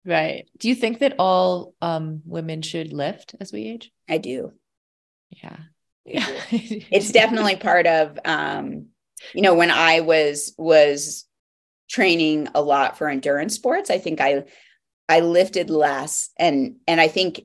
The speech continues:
Speaker 2: lifting is having a moment as well.
Speaker 1: Mm-hmm. It is. It definitely is.
Speaker 2: And I'm happy to see that. Um, and I often wonder, like, if I had integrated a regular lifting program earlier, like, you know,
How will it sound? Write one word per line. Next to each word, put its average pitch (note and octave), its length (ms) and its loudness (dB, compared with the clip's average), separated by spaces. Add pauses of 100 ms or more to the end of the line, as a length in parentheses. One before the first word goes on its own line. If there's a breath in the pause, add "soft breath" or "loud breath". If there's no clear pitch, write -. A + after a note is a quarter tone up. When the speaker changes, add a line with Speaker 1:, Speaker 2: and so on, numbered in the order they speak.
Speaker 2:
lifting E3 540 2
is C#3 100 -6
having C#3 340 0
a D3 60 -6
moment C#3+ 480 -4
as C3+ 160 -2
well. C3+ 480 0
Speaker 1:
Mm-hmm. F#3 400 0
It - 160 2
is. E3+ 480 4 (160)
It G#3+ 100 -8
definitely D#3+ 580 -4
is. - 120 -4
Speaker 2:
And F3+ 100 4
I'm E3+ 160 4
happy E3+ 500 -2
to D#3 160 -4
see D#3 260 -4
that. C#3+ 420 -4
Um, D3 500 -4
and G3+ 140 6
I F#3+ 160 6
often G#3 380 2
wonder, E3 340 0
like, D#3 340 -2 (540)
if F3+ 180 2
I E3+ 120 4
had E3 400 2
integrated D3+ 840 0 (100)
a D#3 120 -4
regular D3 480 0
lifting C3+ 560 -4
program C3 800 -4 (140)
earlier, C#3+ 680 0 (220)
like, - 200 -8 (340)
you D#3 120 -2
know, C#3 320 -6